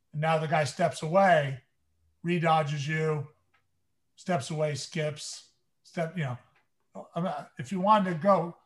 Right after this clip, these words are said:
go watch and see how many, how many, um, feet says Chris Gray and Michael Sowers have running away from the goal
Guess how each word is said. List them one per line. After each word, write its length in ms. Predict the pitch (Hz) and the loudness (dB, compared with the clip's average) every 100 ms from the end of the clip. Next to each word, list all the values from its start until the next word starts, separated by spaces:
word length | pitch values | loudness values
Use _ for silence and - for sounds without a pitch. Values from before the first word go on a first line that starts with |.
| _ - | _ 0
go 120 | 214 | 2
watch 460 | 208 208 208 202 | 6 6 6 4
and 100 | 180 | -2
see 180 | - 196 | -4 -4
how 200 | 180 190 | 0 0
many, 420 | 190 185 170 - _ _ _ _ | 0 -2 -4 -6 _ _ _ _
how 160 | 170 | -4
many, 420 | 185 180 180 175 | -2 -2 -2 0
um, 580 | 170 160 156 143 135 123 - _ _ _ _ _ _ _ _ _ _ _ _ _ _ | 2 2 2 0 -4 -8 -12 _ _ _ _ _ _ _ _ _ _ _ _ _ _
feet 240 | - 214 | -4 -4
says 240 | 208 185 - | -2 -4 -4
Chris 260 | - 185 | -6 -6
Gray 280 | - 190 175 | -4 -2 0
and 100 | 165 | 0
Michael 260 | 160 160 165 | 0 -2 -4
Sowers 480 | - 170 165 156 127 | -6 -4 -2 -2 -2
have 420 | 156 147 143 123 - _ _ _ _ _ | -2 0 -2 -4 -14 _ _ _ _ _
running 340 | 151 175 175 170 | 0 2 2 2
away 300 | 160 160 156 | 2 2 0
from 240 | 160 147 | -2 -4
the 100 | 143 | -4
goal 320 | 135 131 117 | -6 -8 -10